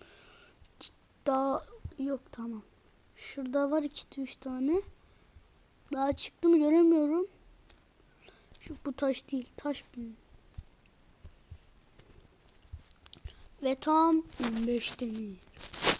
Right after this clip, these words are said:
Demir şeyler yapacağız. Arkadaşlar bu arada bu demirler pişerken ben videoyu durduracağım yani. Boşuna o zaman gitmesin. Hatta durdurayım. Ana, oğlum bir sürü bir sürü demir. Tamam bu kadar demir bize yeter yani. Biraz demir toplayacağız.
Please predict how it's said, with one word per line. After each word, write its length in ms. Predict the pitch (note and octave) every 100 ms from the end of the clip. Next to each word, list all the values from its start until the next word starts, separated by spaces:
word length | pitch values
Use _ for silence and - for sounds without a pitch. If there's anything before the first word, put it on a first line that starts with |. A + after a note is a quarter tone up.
| - - - - - - - - -
Demir 220 | C#4+ C#4+
şeyler 420 | - D4+ D4 D#4
yapacağız. 600 | D#4 C#4+ - B3+ C4 C#4 -
Arkadaşlar 520 | D4 E4 F#4 F#4 F4+
bu 60 |
arada 180 | F4 F4
bu 120 | E4+
demirler 400 | D#4 D4+ D#4 E4+
pişerken 420 | D#4 - E4+ E4+ D#4
ben 120 | D4+
videoyu 340 | D4+ D#4 C#4+
durduracağım 600 | D4+ C4+ D4 C#4 E4 D#4
yani. 260 | B3 A#3+ C#4 - - - - -
Boşuna 260 | C4 D4+
o 40 | C#4+
zaman 360 | C#4 D4 C#4+
gitmesin. 600 | B3+ - B3+ - - C4 B3+
Hatta 360 | C4 - C#4 A#3+
durdurayım. 720 | B3 A#3+ C4 C4+ C#4+ C4 A#3+
Ana, 360 | C4 C4+ C#4 D4+ -
oğlum 280 | D#4 E4+ C4+
bir 80 | D4+
sürü 340 | - G#4 G#4
bir 60 | G4
sürü 300 | - F4+ D#4
demir. 540 | C#4+ B3+ A#3+ A#3 - - - - - - _ _ _
Tamam 220 | E4 D#4+
bu 80 | D4
kadar 320 | E4 D#4+ F4
demir 320 | D#4+ D#4 E4 C#4+
bize 180 | C#4+
yeter 380 | E4 D#4 - F#4+
yani. 400 | F#4 D#4+ E4+ G4 G4
Biraz 360 | C#4+ D4+ D#4+ C4+
demir 220 | D4 D#4+
toplayacağız. 800 | D#4+ D4+ C#4+ D#4 D#4 E4 F#4+ -